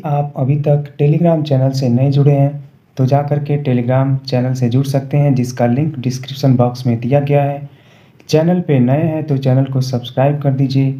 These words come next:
बेल आइकन प्रेस करके all पे क्लिक कर दीजिए। इसी तरह की वीडियो इस चैनल के माध्यम से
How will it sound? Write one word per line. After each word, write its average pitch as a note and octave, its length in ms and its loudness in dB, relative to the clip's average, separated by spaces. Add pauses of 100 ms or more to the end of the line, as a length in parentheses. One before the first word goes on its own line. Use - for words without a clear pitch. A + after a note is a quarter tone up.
(380)
बेल D3 260 4
आइकन C#3+ 260 0
प्रेस B2+ 240 -2
करके A#2+ 420 -2
all A#2 240 -2
पे A#2 80 -2
क्लिक C#3+ 300 -2
कर B2+ 120 2
दीजिए। B2 400 0 (380)
इसी E3 200 0
तरह C#3 240 2
की C3+ 160 -2
वीडियो B2 340 0
इस C3+ 300 -4
चैनल B2 280 0
के B2 140 -2
माध्यम A#2+ 400 0
से D#3 140 -6